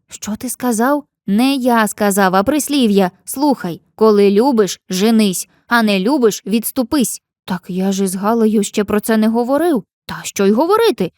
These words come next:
Я так зроблю, що Галя й писнути не встигне, як буде засватана.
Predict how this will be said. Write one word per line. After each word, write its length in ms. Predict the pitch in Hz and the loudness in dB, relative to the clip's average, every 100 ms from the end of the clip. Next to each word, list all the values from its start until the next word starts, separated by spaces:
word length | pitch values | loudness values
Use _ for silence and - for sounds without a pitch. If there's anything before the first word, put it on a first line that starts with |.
| _ - | _ -2
Я 260 | 208 294 | 0 2
так 280 | - 320 269 | 2 0 0
зроблю, 400 | 254 262 247 339 | 0 0 2 0
що 200 | - 214 | 0 0
Галя 260 | 220 269 254 | 2 0 0
й 80 | |
писнути 540 | 240 285 254 185 175 175 | -2 -4 -4 -4 -4 -6
не 100 | 170 | -6
встигне, 440 | - 277 233 196 | -6 -2 0 0
як 180 | 185 185 | 0 -2
буде 240 | 208 214 | 0 0
засватана. 640 | 196 185 170 160 156 156 | 0 -2 -4 -10 -10 -12